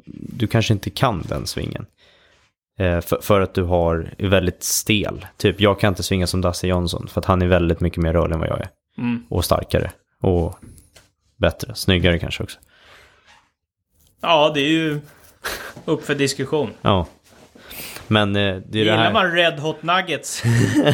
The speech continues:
Speaker 1: <laughs>
Speaker 2: Så, ja, alltså, smaken är ju som baken.
Speaker 1: Ja.
Speaker 2: Och det här stämmer ju. Ta kontakt med din tränare.
Speaker 1: Mm.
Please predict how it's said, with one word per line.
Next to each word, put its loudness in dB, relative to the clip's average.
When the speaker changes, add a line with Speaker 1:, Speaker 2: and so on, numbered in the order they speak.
Speaker 1:
<laughs> -2
Speaker 2:
Så, -4
ja, 2
alltså, -4
smaken 0
är -4
ju -4
som -4
baken. -4
Speaker 1:
Ja. -6
Speaker 2:
Och -8
det 4
här 4
stämmer 0
ju. -6
Ta -8
kontakt -2
med -4
din -6
tränare. 0
Speaker 1:
Mm. 0